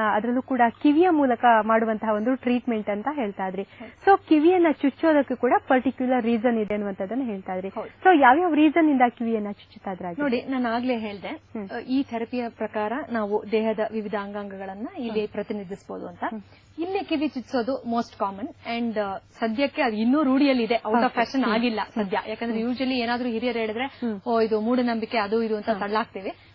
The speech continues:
Speaker 2: But fortunately ಅದು ಇನ್ನೂ ರೂಢಿಯಲ್ಲಿದೆ. And thanks to fashionable earrings, ಅದರಿಂದ
Speaker 1: ಓಕೆ.
Speaker 2: ಆದ್ರೂ at least ಹುಡುಗಿರಾದ್ರೂ ಚುಚ್ಚಿಸ್ಕೊತಾ ಇದ್ದಾರೆ.
Speaker 1: ಹ್ಮ್.
Speaker 2: ನೋಡಿ, ಇಲ್ಲಿ ಕಿವಿ ಚುಚ್ಚಿಸೋದ್ರ ಉದ್ದೇಶ
Speaker 1: ಹ್ಮ್.
Speaker 2: ಏನು ಅಂದ್ರೆ,
Speaker 1: ಹ್ಮ್.
Speaker 2: ಈ ಜಾಗದಲ್ಲಿ ಈ ಥೆರಪಿಯ ಪ್ರಕಾರ
Speaker 1: ಹ್ಮ್.
Speaker 2: ಇಲ್ಲಿ ಕಣ್ ಬರುತ್ತೆ.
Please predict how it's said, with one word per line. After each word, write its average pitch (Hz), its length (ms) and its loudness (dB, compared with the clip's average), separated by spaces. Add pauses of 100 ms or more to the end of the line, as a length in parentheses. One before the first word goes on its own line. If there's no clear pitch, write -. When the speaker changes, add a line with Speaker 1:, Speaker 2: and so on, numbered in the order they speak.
Speaker 2:
But 285 120 0
fortunately 254 680 0
ಅದು 233 140 -2
ಇನ್ನೂ 247 160 0
ರೂಢಿಯಲ್ಲಿದೆ. 220 400 -4
And 302 120 -6
thanks 226 420 -4
to 254 120 -4
fashionable 226 440 -2
earrings, 226 460 -2
ಅದರಿಂದ 233 260 2
Speaker 1:
ಓಕೆ. 330 100 6
Speaker 2:
ಆದ್ರೂ 294 260 4
at - 60 -4
least 269 180 -6
ಹುಡುಗಿರಾದ್ರೂ 240 460 0
ಚುಚ್ಚಿಸ್ಕೊತಾ 214 560 -8
ಇದ್ದಾರೆ. 185 220 -8
Speaker 1:
ಹ್ಮ್. 220 360 -8 (240)
Speaker 2:
ನೋಡಿ, 294 180 4 (220)
ಇಲ್ಲಿ 330 560 0
ಕಿವಿ 311 200 2
ಚುಚ್ಚಿಸೋದ್ರ 254 560 -4
ಉದ್ದೇಶ 220 480 -2
Speaker 1:
ಹ್ಮ್. 233 300 0
Speaker 2:
ಏನು 226 160 2
ಅಂದ್ರೆ, 190 260 -8
Speaker 1:
ಹ್ಮ್. 226 120 -6
Speaker 2:
ಈ 339 180 2
ಜಾಗದಲ್ಲಿ 247 680 2
ಈ 285 220 0
ಥೆರಪಿಯ 240 460 -4
ಪ್ರಕಾರ 180 400 -10 (260)
Speaker 1:
ಹ್ಮ್. 214 160 -8
Speaker 2:
ಇಲ್ಲಿ 339 160 2
ಕಣ್ 330 400 0
ಬರುತ್ತೆ. 202 300 -4